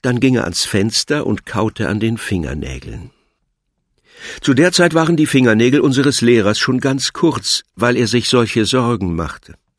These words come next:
Er machte sich Sorgen, weil er sich von seinen zwei Hunden trennen sollte. Sie hießen Koi und Ote, und unser Lehrer hatte sie aus Lappland mitgebracht.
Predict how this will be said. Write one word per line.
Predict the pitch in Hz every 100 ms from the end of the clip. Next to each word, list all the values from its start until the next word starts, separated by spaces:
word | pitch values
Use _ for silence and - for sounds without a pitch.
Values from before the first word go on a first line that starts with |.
| _ - - - -
Er | 131
machte | 175 180
sich | 139 143
Sorgen, | 131 123 127 131 196
weil | 165 156
er |
sich | 147 160
von | 151
seinen | 139 139 139
zwei | - 139 143
Hunden | 165 185 - 101
trennen | - 117 98 78
sollte. | 76 92 76 - - _ _ _ _
Sie | 120 127
hießen | 139 135 127
Koi | 127 131 123
und | 120 -
Ote, | 143 127 123 98 - - -
und | 135 -
unser | 139 143
Lehrer | 123 143 135 131 143
hatte | 135 131
sie | 110 -
aus | 131
Lappland | 151 131 92 -
mitgebracht. | 98 - 87 87 90 - -